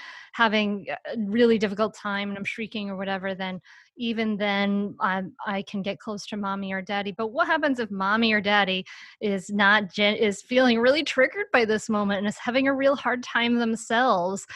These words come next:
And it, the last thing the parent wants to do is get close to their child.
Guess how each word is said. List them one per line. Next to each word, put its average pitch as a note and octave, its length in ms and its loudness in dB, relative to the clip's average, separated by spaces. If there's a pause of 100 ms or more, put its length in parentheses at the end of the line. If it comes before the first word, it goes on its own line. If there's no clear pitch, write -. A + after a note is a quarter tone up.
(280)
And A#3 320 2
it, A3+ 300 4
the G#3+ 300 -2
last G#3 520 0
thing F#3+ 460 0 (340)
the F#3+ 200 -6
parent A#3+ 320 2
wants G#3+ 180 -2
to A3+ 80 2
do A#3 580 4
is G#3 440 2
get G#3 260 0
close A#3 440 0
to G#3+ 120 -4
their G3 180 0
child. A#3 760 0